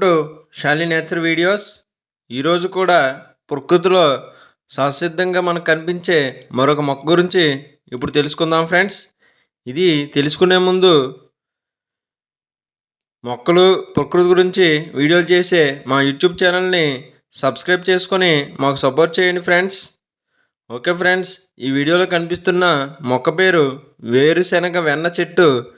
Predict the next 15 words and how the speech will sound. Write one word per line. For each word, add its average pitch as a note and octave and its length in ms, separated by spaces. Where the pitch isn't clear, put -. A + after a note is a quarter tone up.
దీనినే E3+ 340
ఇంగ్లీష్లో F3+ 420
అయితే F#3+ 240
Clerodendron D3+ 1200
trichotramum D#3+ 880
లేదా D#3 260
harlequin F3+ 720
మరియు E3 260
గ్లోరీ D3+ 300
బోవర్, E3+ 400
అదేవిధంగా E3+ 560
గ్లోరీ E3 280
ట్రీ F#3 140
అని D3+ 220
కూడా F3 200